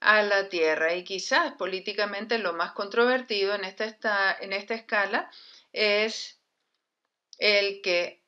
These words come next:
si es que esto se entrega, también entregarán los derechos, eh, subterráneos, los derechos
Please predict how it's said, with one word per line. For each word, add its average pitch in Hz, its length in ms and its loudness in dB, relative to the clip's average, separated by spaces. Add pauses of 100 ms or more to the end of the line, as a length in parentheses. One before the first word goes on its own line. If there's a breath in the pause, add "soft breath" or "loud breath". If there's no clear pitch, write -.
(100)
si - 280 -4
es 349 140 -2
que 285 260 0
esto 277 220 -2
se 247 160 0
entrega, 226 580 -2 (440)
también 185 520 0
entregarán 226 1080 2
los 220 280 2
derechos, 226 1080 2 (420)
eh, 156 440 0
subterráneos, 220 800 4
los 170 160 -4
derechos 180 540 -4